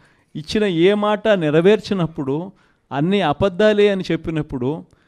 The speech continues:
ప్రజలు ఈ మోసాన్ని, మోసబోయాము అన్న ఈ మోసాన్ని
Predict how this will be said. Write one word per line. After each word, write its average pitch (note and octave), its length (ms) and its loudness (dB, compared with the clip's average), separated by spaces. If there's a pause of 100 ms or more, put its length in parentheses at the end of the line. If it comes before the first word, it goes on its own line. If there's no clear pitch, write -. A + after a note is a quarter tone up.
(380)
ప్రజలు E3 380 0
ఈ F3+ 180 -2
మోసాన్ని, E3 920 -2 (380)
మోసబోయాము F#3 1120 0
అన్న F3 160 -6
ఈ D#3+ 180 -4
మోసాన్ని C#3 760 -6